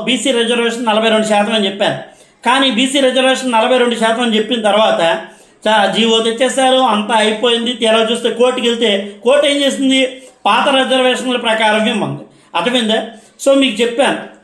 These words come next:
ఇది ఇందిరా సహాని కేసు అని ఉదాహరణ కూడా చెప్పా. మీకు ఇంత క్లియర్గా, ఇంత క్లారిటీగా చెబుతున్నాం. ఇవి కూడా మనం తెలుసుకోకపోతే ఎలాగండి?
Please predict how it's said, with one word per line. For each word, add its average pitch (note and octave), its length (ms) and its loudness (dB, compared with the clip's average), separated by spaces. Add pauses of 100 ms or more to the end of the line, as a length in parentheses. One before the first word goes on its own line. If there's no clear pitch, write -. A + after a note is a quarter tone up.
ఇది B3 220 0
ఇందిరా B3+ 260 0
సహాని A#3 440 2
కేసు G#3+ 340 0
అని A3 180 0 (320)
ఉదాహరణ G3+ 380 0
కూడా C4+ 120 4
చెప్పా. B3 280 0 (140)
మీకు B3 180 -2
ఇంత A#3 260 -4
క్లియర్గా, B3+ 460 -2
ఇంత A#3+ 160 -6
క్లారిటీగా A#3+ 440 0
చెబుతున్నాం. G#3+ 380 -2 (400)
ఇవి C4 200 2
కూడా D4+ 280 2
మనం D4 220 0
తెలుసుకోకపోతే C4 560 0
ఎలాగండి? A3+ 420 0